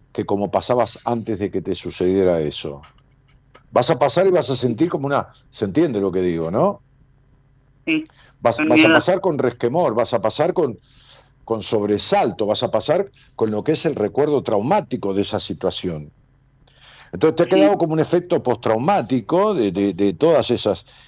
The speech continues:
Speaker 1: esas, esas situaciones, esas relaciones. Ahora, yo te voy a decir esto, Camila. Si
Speaker 2: Sí.
Speaker 1: vos lo que pudiste en terapia es soltar esa relación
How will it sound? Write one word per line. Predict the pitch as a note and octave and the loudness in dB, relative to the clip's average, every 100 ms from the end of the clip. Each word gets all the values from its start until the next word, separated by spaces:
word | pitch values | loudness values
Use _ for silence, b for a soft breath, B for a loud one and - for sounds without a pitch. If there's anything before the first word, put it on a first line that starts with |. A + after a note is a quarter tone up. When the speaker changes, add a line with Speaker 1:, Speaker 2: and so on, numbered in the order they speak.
| - | -4
Speaker 1:
esas, | A2 - F#2 - - D#2+ | -2 0 -2 -6 -8 -6
esas | G#2 G2+ - - | -2 -2 -4 -4
situaciones, | - F#2+ F#2+ - G#2 F#2+ G2 | -4 -2 -4 -2 -2 -4 -6
esas | - F2+ | -2 -2
relaciones. | E2+ F2 E2 - D#2 D2 B B B B - | 0 -2 -2 -4 -6 -8 B B B B 2
Ahora, | B2+ A#2 G2 E2 _ _ _ _ _ _ _ _ _ | 6 6 4 0 _ _ _ _ _ _ _ _ _
yo | D3 | -2
te | D#3+ | 2
voy | E3 C#3 | 4 4
a | |
decir | A#2 - A#2 | 4 2 2
esto, | A2+ - F2 | 2 0 -6
Camila. | - D#2+ F#2+ F2+ - - _ _ _ _ b b b b _ b b b b b b _ | -6 -4 -2 -2 -2 -6 _ _ _ _ b b b b _ b b b b b b _
Si | - - D3+ | -6 0 2
Speaker 2:
Sí. | D3 | 4
Speaker 1:
vos | A3 D4 - - _ _ - | 4 2 0 -8 _ _ -2
lo | C3+ C3 | 0 2
que | C#3 | 0
pudiste | A#2 A2+ C#3+ A3 - - | 0 0 0 0 0 0
en | C3 A2 | 0 0
terapia | C#3 C3 G2 - E2+ D#2+ D#2 - _ _ _ _ _ _ _ _ _ _ _ _ | 0 2 0 -2 -4 -4 -6 -14 _ _ _ _ _ _ _ _ _ _ _ _
es | D#3 D#3 - - _ | 0 2 2 -4 _
soltar | - - - C#3+ C3 A#2 - A3 E3+ - - | -4 -2 2 2 2 -2 0 2 2 0 -2
esa | C3+ - G#2+ | 0 2 2
relación | G#2 G2 F#2 - A2+ G2+ F#2 F#2+ | 2 2 0 0 0 2 -2 -8